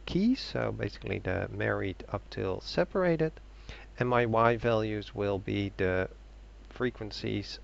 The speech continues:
of that table, so the nine seventy-two to the seventy-nine.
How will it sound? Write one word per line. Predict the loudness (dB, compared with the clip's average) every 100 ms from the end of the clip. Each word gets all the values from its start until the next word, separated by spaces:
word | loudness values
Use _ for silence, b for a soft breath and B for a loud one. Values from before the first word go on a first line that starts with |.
| 6
of | 8 8 6
that | 2 4
table, | 4 4 2
so | -4 -6 -4
the | -4 -4
nine | -2 -2 -2
seventy-two | -4 -4 -8 -6 -8 -8
to | -10
the | -4 -4 -4
seventy-nine. | -4 -4 -4 -4 -6 2 4 4